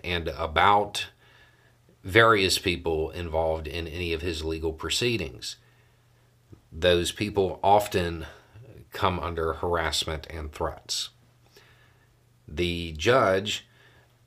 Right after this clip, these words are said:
decided to uphold that and prohibit Trump from talking about anything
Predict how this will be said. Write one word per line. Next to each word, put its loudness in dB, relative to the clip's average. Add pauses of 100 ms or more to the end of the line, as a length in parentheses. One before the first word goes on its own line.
(200)
decided 2
to -2 (840)
uphold 0
that -8
and -8
prohibit 0 (640)
Trump 0
from -2
talking 2
about 2
anything -4